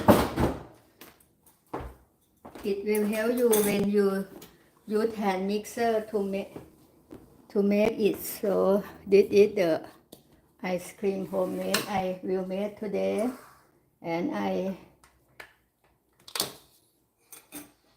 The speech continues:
did it. You can use regular,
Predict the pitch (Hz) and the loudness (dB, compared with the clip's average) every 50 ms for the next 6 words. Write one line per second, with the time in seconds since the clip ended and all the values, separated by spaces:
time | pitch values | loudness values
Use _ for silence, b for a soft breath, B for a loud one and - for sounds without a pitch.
0 | - 285 294 - - _ _ _ _ _ _ _ _ _ _ _ _ _ _ _ | -18 -16 -16 -16 -18 _ _ _ _ _ _ _ _ _ _ _ _ _ _ _
1 | _ _ _ _ - 214 202 226 - 220 208 214 - - 302 - - - - - | _ _ _ _ -10 -8 -6 -6 -6 -6 -6 -6 -8 -8 -12 -16 -20 -20 -20 -20
2 | _ - 294 - - _ _ _ _ _ _ _ _ _ _ _ _ - - _ | _ -18 -18 -18 -20 _ _ _ _ _ _ _ _ _ _ _ _ -20 -20 _
3 | - - - - _ _ _ _ - 208 208 208 - 226 220 208 202 214 214 226 | -18 -18 -18 -18 _ _ _ _ -2 0 0 2 4 4 4 4 4 8 10 10
4 | 226 - 214 214 226 226 - 226 226 226 240 247 269 269 | 10 10 6 4 2 2 4 4 4 6 6 4 4 2